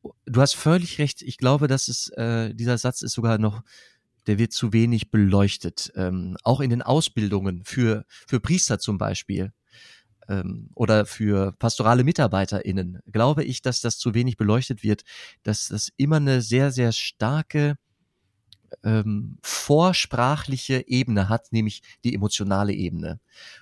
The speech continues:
Und wenn ich mein pastorales Handeln, ähm, so reflektiere in der Katechese, zum Beispiel in der Firmenkatechese,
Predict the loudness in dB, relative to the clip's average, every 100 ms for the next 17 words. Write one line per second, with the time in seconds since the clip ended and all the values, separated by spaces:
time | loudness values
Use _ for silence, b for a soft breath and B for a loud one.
0 | b _ -4 -4 -4 -10 -14 -18 _ _
1 | -18 -2 2 2 -2 -8 0 2 4 4
2 | 0 _ _ -4 -2 0 0 0 0 -2
3 | -2 0 -2 -2 -6 -4 -4 -4 -8 -10
4 | -4 -4 -6 -18 -20 -18 -18 -18 -6 -4
5 | -2 -4 2 4 4 4 -2 -18 -4 0
6 | 4 6 4 2 _ _ -6 -4 -2 0
7 | 0 0 0 0 0 0 0 0 0 0
8 | -2 -2 -2 0 0